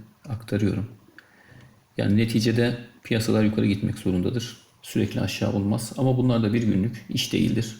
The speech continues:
Bunu söyleyeyim. Yani bir günde piyasa ne uçar ne kaçar. Bunun ikinci, üçüncü, dördüncü, beşinci günleri vardır. Hatta bir ay sonra bugün yapmadığı hareketleri bir ay sonra, iki ay sonra yapabilir. Ama, e, dediğim gibi her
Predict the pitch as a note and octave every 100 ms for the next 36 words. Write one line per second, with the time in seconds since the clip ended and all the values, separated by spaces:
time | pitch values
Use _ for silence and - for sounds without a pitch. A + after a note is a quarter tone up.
0 | - A#2 - A2 - G#2+ - - G2 F#2+
1 | A2 G#2+ - G#2 - G2+ - G#2+ G#2+ -
2 | - - - - - - G#2 - - -
3 | - _ _ _ _ _ _ _ - B2
4 | A2 G#2+ A2 A2 G#2+ G#2+ G#2+ F#2+ G#2+ G#2
5 | F#2+ - A2 G2 F#2+ G2 G2 - - -
6 | - _ _ - _ _ _ - _ -
7 | G#2+ A2+ A#2 A2 G#2 - G2+ A2+ - -
8 | _ A2+ G#2+ A2 A2 - F#2+ F#2+ G#2+ -
9 | - G#2 G#2+ G#2 F#2+ - F#2+ G2 G#2 F#2+
10 | G2 F#2 F#2 - - - - - _ -
11 | - - - - B2 B2 B2 - B2 A2
12 | A#2 A#2+ G#2 G2 G2 A#2+ B2 - A#2 -